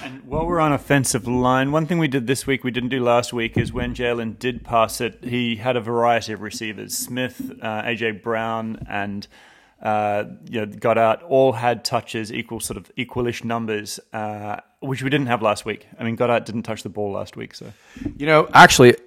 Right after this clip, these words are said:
Speaker 2: um, Devontae Smith had the bulk of the receiving yards for the whole team. Um, so they may have, like, equal receptions, but the production out of those receptions was quite different. Um,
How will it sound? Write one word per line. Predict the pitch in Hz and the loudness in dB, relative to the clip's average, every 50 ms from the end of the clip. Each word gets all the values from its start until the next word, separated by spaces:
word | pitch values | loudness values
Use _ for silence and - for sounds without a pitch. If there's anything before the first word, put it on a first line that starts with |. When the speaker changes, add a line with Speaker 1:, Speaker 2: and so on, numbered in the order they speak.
| - - | 2 6
Speaker 2:
um, | 113 110 107 104 104 101 98 101 98 98 87 92 | 8 10 12 12 10 10 8 6 2 2 0 2
Devontae | 92 117 110 131 135 123 131 113 | 4 8 10 10 10 10 8 6
Smith | - 120 113 101 - | 8 8 6 8 10
had | 113 104 98 90 80 | 10 10 10 8 6
the | 95 87 | 4 2
bulk | 78 76 95 101 101 - 107 | 4 6 8 8 8 8 6
of | 92 | 4
the | 90 87 | 4 4
receiving | 90 - - 101 90 92 | 4 4 4 2 2 4
yards | 90 87 85 - | 4 4 4 2
for | - 87 | 2 4
the | 85 | 4
whole | 87 80 | 4 4
team. | - - - 107 107 95 85 76 73 73 - | 4 2 2 4 4 4 2 2 -2 -2 0
Um, | - 82 82 82 82 80 80 80 80 | 2 4 6 6 6 4 2 -2 0
so | - - 98 90 | 6 8 8 10
they | 92 104 | 10 10
may | 127 143 | 10 12
have, | 151 131 117 110 - | 10 10 8 4 4
like, | 104 104 107 101 - - | 8 8 8 8 8 4
equal | - 135 135 120 - 120 110 | 6 6 6 8 10 8 8
receptions, | 95 95 92 - - - - 123 - - - - 202 196 208 196 - | 8 6 4 4 6 8 8 8 10 8 8 8 8 6 6 4 2
but | - - 113 104 - - | 4 6 6 6 6 6
the | 107 104 101 98 95 87 78 - | 4 6 8 8 6 4 2 2
production | - 113 104 113 113 - - 120 110 | 4 6 8 8 6 6 4 2 2
out | 104 | 4
of | 95 | 4
those | 98 92 - 95 | 4 2 0 -2
receptions | 90 - - 98 90 - 95 87 - | -2 2 2 2 2 2 -2 -4 -4
was | 90 - | -4 -2
quite | - 101 90 82 | 0 0 2 2
different. | - 95 - 85 78 76 - - - - - - - - - - - | 2 0 0 0 -4 -4 -6 -12 -14 -12 -10 -10 -10 -10 -12 2 8
Um, | - 139 139 143 139 139 - - | 12 12 12 12 12 8 4 -2